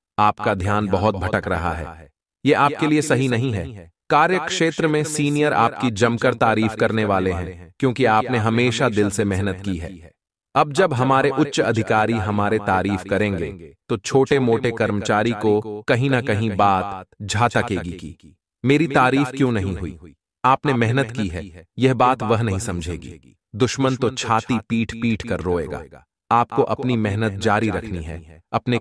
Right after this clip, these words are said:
कामों को करते रहना है। प्रेम संबंधों में प्रगति आने वाली है। लव पार्टनर के साथ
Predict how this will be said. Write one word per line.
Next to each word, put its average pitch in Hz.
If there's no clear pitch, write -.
कामों 113
को 107
करते 101
रहना 85
है। 78
प्रेम 120
संबंधों 104
में 101
प्रगति 110
आने 87
वाली 82
है। 80
लव 110
पार्टनर 104
के 92
साथ 90